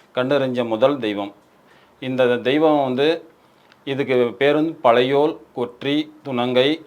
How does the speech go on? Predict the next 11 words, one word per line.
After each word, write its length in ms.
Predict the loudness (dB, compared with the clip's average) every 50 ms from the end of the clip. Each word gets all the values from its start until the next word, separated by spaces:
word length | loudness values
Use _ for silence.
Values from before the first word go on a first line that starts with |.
| -20 -10 -2
காடு 340 | 2 4 6 6 6 4 2
கிழவி, 420 | 0 0 2 2 2 0 0 -2 -4 -4 -6 -16 -20 _ _ _ _ _ _ _ _ _ _ _ _ _ 2
பாய்கை-, 760 | 6 8 8 8 8 6 2 2 2 2 0 -2 -2 -4 -4 0 6
பாய்கலைப்பாவை, 920 | 6 8 8 6 4 2 2 2 2 2 4 4 6 6 6 4 2 0 0 -4 -10 -20 -20 -20 -16 -6
ஐயை, 640 | -2 -2 -2 -2 -2 -2 0 0 0 0 0 -4 -8 -16 _
சூர், 460 | -20 -18 -12 -6 -4 -2 -2 -2 -4 -6 -10 -12 -8
அணங்கு 520 | -6 -4 -4 -4 -4 -2 -2 -2 -2 -2 -6 -12 -16 _ -6
அப்படிங்கிற 440 | -6 -6 -4 -6 -6 -4 -4 -2 -2 -2 -4 -4 -8 -12 _ _ -10
நிறைய 400 | -6 -4 -2 0 2 0 0 0
பேர் 200 | 0 -2 0 -2
வச்சு 440 | -2 -6 -6 -8 -8 -8 -8 -10